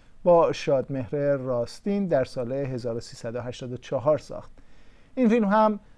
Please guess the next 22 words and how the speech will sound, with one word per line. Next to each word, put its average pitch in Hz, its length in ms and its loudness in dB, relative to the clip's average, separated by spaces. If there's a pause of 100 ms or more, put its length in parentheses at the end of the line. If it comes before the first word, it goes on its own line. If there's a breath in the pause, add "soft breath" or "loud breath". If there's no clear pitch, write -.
سرنوشت 156 560 -2
فیلم‌های 151 840 0
دیگر 151 560 4
او 127 200 2
رو 123 260 -2
پیدا 139 380 -2
کرد 151 500 2 (120)
و 139 420 2
امکان 143 540 -4
نمایش 127 640 -4
در 123 200 -6
ایران 123 460 -4
رو 131 300 -2
نیافت. 127 600 -6 (280 soft breath)
با 180 80 6
این 170 100 4
حال 156 300 4
جعفر 127 680 0
پناهی 120 460 -6
با 123 140 -6
فیلم 123 280 -8
آفساید 147 560 0